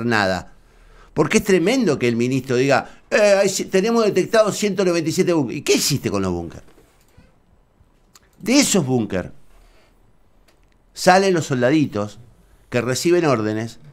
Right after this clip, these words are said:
para balear escuelas, en las cárceles. Y hace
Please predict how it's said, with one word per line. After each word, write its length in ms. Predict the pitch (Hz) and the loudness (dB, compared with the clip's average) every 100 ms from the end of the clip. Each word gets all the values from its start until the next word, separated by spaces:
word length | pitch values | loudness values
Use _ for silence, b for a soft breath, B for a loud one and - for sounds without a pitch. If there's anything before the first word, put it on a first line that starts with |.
| _ - - _ _ | _ -20 -20 _ _
para 240 | 120 127 | 2 4
balear 300 | 127 139 160 | 4 4 2
escuelas, 580 | 160 - 196 156 - - - _ _ _ _ _ _ _ _ _ _ _ - | -2 -2 -2 -2 -4 -8 -20 _ _ _ _ _ _ _ _ _ _ _ -4
en 160 | 151 | -2
las 140 | 151 147 | 0 0
cárceles. 720 | - 240 185 - 85 76 - - - _ _ _ _ _ _ _ - b b | 4 4 4 -6 -8 -10 -14 -20 -20 _ _ _ _ _ _ _ -20 b b
Y 80 | 175 | 2
hace 420 | 196 196 202 208 | 4 2 -4 -6